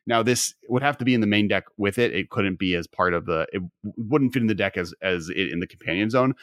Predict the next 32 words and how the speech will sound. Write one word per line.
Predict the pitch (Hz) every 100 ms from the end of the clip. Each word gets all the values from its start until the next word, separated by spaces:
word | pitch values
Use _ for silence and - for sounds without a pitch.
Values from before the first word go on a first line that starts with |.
| - -
But | 120
I |
believe | 104 127 226 247
that, | -
like, | 143
a | 110
card | - 127 127
like | 110
Lurrus | 95 85 107 156 - -
or | 120 113
anything | 123 127 143
that | 127
has | 120 95
a |
static | 90 - - 101 107
ability, | 156 165 185 208 214 - - _ _
when | 123 131
this | 127
copies | - 226 170 120
it, | 101
it |
gets | 123 156
to | 104
do | 87 123
it. | 90 -
So | 113
if |
you | 175
have | 175
Lurrus | 147 143 -
in | 107
play | - 110 95